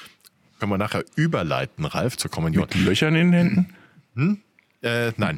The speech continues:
Speaker 2: <laughs> Mit
Speaker 1: Ja, ja. Äh, äh, er muss, muss uns beide berühren und, und wenn er einen nicht mehr berührt oder eine, dann zack, dann fängt er an zu schreien.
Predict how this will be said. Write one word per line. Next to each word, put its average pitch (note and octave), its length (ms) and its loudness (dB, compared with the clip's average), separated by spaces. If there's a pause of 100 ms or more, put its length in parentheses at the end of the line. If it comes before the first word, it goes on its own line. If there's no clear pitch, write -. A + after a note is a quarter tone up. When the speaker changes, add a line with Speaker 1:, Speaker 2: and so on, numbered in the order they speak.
Speaker 2:
<laughs> - 80 -2
Mit A#2+ 260 2 (320)
Speaker 1:
Ja, C#3+ 120 -2
ja. C3 180 -2 (220)
Äh, C#3 200 2
äh, C3+ 200 0 (320)
er - 80 2
muss, F3+ 220 0
muss F#3 180 2
uns F#3+ 140 2
beide F#3+ 260 0
berühren G#3 480 2
und, F3 260 2
und E3 300 2
wenn D#3+ 80 2
er E3+ 160 0
einen F#3+ 220 2
nicht G3+ 180 2
mehr G3+ 120 2
berührt G3+ 420 2
oder E3+ 200 2
eine, F#3 540 2
dann E3 320 2
zack, D#3+ 260 -2
dann C3+ 160 -2
fängt C#3+ 180 -2
er C#3+ 60 -2
an B2 100 -2
zu C3 120 -2
schreien. C2+ 400 -6